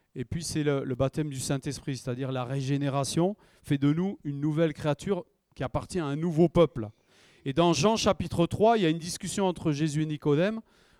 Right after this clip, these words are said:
où il est parlé de, d'être, de naître de nouveau. Et Nicodème, il dit à Jésus, « Non mais Jésus, je peux pas naître de nouveau. » Les enfants, vous connaissez cette histoire ?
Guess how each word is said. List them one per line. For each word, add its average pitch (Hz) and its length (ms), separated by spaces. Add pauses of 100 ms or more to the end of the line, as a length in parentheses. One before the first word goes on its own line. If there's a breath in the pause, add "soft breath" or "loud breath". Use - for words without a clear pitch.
où 143 100
il 147 80
est 147 80
parlé 165 380
de, 151 220
d'être, 131 680
de 131 300
naître 143 420
de 143 140
nouveau. 147 500 (560)
Et 127 80
Nicodème, 156 560
il 156 120
dit 147 180
à 139 80
Jésus, « 143 400
Non 143 140
mais 123 420 (180)
Jésus, 131 480 (500)
je - 120
peux 113 120
pas 143 200
naître 143 340
de 143 140
nouveau. » 185 260
Les 151 160
enfants, 160 260
vous 143 100
connaissez 190 380
cette - 140
histoire ? 175 340